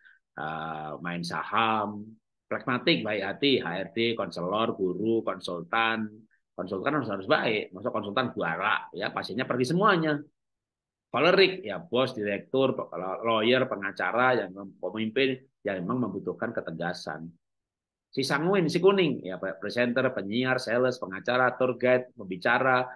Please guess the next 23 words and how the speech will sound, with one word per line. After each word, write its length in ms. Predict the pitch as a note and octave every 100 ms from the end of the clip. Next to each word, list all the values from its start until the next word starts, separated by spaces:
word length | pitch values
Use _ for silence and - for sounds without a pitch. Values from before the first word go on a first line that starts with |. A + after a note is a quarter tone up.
| - _ -
maka 180 | D#2 G#2+
dia 80 | A2+
akan 80 | G#2
jadi 160 | F#2
pembicara 400 | F#2 F2+ F2+ F2+ F#2+
yang 80 | F2+
bahagia. 560 | E2 E2 D#2+ D#2+ E2 C2 _ _ _ _ _ _ _ _ _ _ _ _ _ _ _ _ _ _ -
Orang 320 | A#2 D3 E3
bisa 240 | - G2
aja 320 | B2+ C#3 A2 F2+ -
menjadi, 480 | - A2 G#2 F2+ G#2
karena 320 | G2+ G2 G2
manusia 160 | G2 G2
itu 160 | G2+
hebat 320 | F2 E2+ G#2 A2
ya, 160 | G#2+
sanguin 480 | - G2 F2 A2+ C#3+
jadi 160 | F#2+ F#2+
notaris 480 | F#2 E2 F#2 B2+
bisa 160 | - E2+
lulus 240 | E2+ E2+
juga 160 | B2+ -
kuliah, 400 | E2+ G2+ D#2+